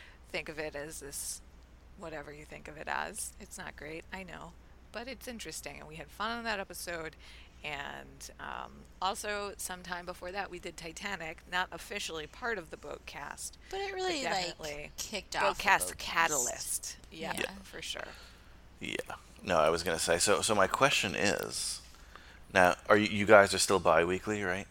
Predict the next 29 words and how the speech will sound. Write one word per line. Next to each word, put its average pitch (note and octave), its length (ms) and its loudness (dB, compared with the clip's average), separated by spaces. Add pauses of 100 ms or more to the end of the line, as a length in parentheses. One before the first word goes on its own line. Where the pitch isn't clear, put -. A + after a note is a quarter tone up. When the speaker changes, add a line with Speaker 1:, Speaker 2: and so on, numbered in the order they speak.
(480)
Speaker 1:
Yep. G3 160 -6 (1040)
Speaker 3:
Will A2 200 4
you A2+ 160 6
fill A2+ 400 8
that F#2 240 10 (120)
other G2 320 6
week C2+ 300 -2
now A1+ 260 0
with - 160 -8
Boatcast? - 720 -2 (580)
Speaker 1:
<laughs> G3 80 -10 (800)
No. - 180 -14 (1200)
No. F2+ 80 -14 (380)
Speaker 3:
Plenty F2+ 300 4
of G2+ 100 6
more A#2+ 140 8
boat A2+ 260 4
films. F2+ 600 -2 (640)
Speaker 1:
Yeah, F#3+ 640 6
but, G#3 200 0
you G#3+ 100 -6
know, G#3+ 380 -2 (260)
I F3 200 4
was, F#3+ 320 -2
like, F3+ 200 0 (120)
extremely F3 960 -8
into E3 320 -8
the D#3 240 -10
idea C#3+ 680 -2